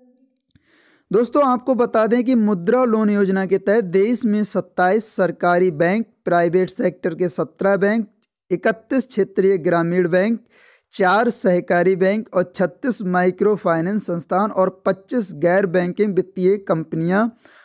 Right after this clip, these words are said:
को मुद्रा लोन बांटने के लिए अधिकृत किया गया है। दोस्तों, ये योजना मोदी सरकार की योजना है। योजना का नाम है मुद्रा लोन योजना।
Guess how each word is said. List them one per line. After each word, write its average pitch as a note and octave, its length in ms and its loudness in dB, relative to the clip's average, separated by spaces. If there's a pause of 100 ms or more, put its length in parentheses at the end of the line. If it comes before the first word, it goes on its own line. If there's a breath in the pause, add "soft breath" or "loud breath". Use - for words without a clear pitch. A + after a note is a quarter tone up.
(160)
को A3+ 120 2
मुद्रा G#3 460 2
लोन G#3 480 2
बांटने F3 500 0
के G3 240 0
लिए G3+ 160 2
अधिकृत F#3 680 -2 (100)
किया D3+ 220 0
गया D3+ 220 -2
है। G#3 240 2 (760 soft breath)
दोस्तों, A#3 420 0
ये A#3 240 2
योजना A3 420 2
मोदी G3+ 480 2
सरकार F#3 480 0
की G3+ 180 -2
योजना F3+ 400 0
है। G#3 300 0
योजना F3+ 400 2
का F#3+ 180 0
नाम F3 300 0
है G#3 100 0
मुद्रा F#3 480 0
लोन G3 440 0
योजना। D#3+ 640 0